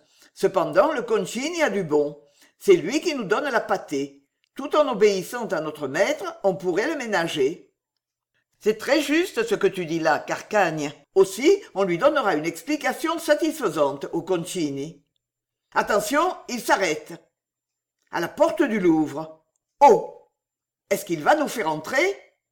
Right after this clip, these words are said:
Ouvrons l'œil, mes pigeons, c'est le bon moment. Henri quatre, en effet, venait de s'arrêter devant une porte dérobée du palais. Un instant, il contempla d'un œil malicieux ces deux gardes du corps occasionnels,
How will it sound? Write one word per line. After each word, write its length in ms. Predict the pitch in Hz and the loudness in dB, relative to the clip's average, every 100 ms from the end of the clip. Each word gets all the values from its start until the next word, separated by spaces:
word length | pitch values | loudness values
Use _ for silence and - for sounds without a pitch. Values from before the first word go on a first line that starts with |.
| _ _ _ _ _ - | _ _ _ _ _ 4
Ouvrons 320 | 381 285 294 | 6 8 8
l'œil, 220 | 214 170 | 8 4
mes 120 | 175 | 2
pigeons, 600 | 170 202 175 233 160 147 - _ _ - | 0 -2 0 0 0 -2 -16 _ _ 4
c'est 120 | 202 | 6
le 60 | |
bon 280 | 156 208 349 | 6 2 0
moment. 480 | 240 180 143 - - _ _ _ _ _ _ _ _ _ _ _ _ - | 2 0 0 -4 -10 _ _ _ _ _ _ _ _ _ _ _ _ -8
Henri 260 | 285 277 | -6 -6
quatre, 280 | 202 226 294 | 0 0 0
en 120 | 220 | -4
effet, 380 | 175 160 - 220 | -4 -4 -2 -2
venait 260 | 294 196 185 | 0 -2 -2
de 80 | 156 | -4
s'arrêter 480 | 156 247 226 269 | -4 -2 -2 -4
devant 260 | 254 165 165 | -4 -4 -4
une 220 | 160 139 | -6 -8
porte 320 | 135 277 277 | -6 -6 -4
dérobée 460 | 190 185 180 160 214 | 0 0 0 0 -2
du 140 | 294 | -4
palais. 520 | - 156 131 143 - _ _ _ _ _ - | -2 0 0 -2 -6 _ _ _ _ _ -6
Un 140 | 277 | -4
instant, 540 | 220 190 - 175 247 - - | -4 -6 -6 -4 -6 -10 -12
il 160 | - 165 | -10 -6
contempla 560 | 262 294 262 240 285 | -4 0 -2 0 -2
d'un 180 | 202 165 | -2 -2
œil 160 | 156 143 | -2 -2
malicieux 600 | 202 254 214 - 220 - | -4 -4 -8 -12 -10 -8
ces 160 | - | -8
deux 140 | 131 196 | -2 0
gardes 260 | 269 233 | 0 0
du 240 | 180 143 151 | -2 -2 -6
corps 240 | - 165 | -8 -8
occasionnels, 720 | 165 165 139 131 135 185 269 | -8 -8 -4 -4 0 -2 -2